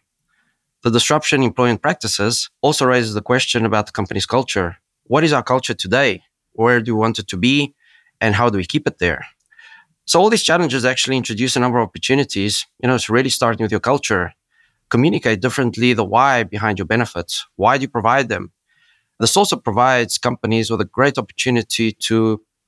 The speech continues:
upgrade and modernize programs, leverage data and deliver integrated solutions,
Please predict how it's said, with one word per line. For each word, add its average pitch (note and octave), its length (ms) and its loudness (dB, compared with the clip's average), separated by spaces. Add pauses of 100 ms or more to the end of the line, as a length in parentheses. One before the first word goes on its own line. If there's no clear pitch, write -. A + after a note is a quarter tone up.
upgrade B2+ 640 0
and A#2 140 0
modernize A#2+ 420 2
programs, A#2+ 640 0 (600)
leverage A#2+ 420 2
data B2+ 400 0
and A#2+ 220 2
deliver A2+ 260 0
integrated A2+ 560 0
solutions, B2+ 760 0